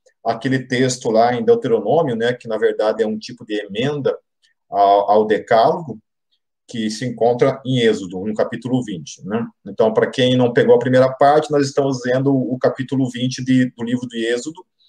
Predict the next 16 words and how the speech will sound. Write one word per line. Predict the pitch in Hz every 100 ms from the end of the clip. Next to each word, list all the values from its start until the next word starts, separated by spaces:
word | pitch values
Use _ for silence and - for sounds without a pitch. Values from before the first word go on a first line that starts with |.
| _ _ _ _ _
Então, | - 139
a |
primeira | 143 147 147 143
parte | 143 143 143
dizia | 131 135 131 143
a |
respeito, | 143 135 - 135 139 131 135 123 107 _ _ _ _ _ _ _ _ _ -
lá | 113 120
do | 113
versículo | 117 110 - 123 123 107 143
um, | 175
né, | 135
até | 131 120
o |
versículo | 135 127 139 131 143
sete, | 139 139 117 120 -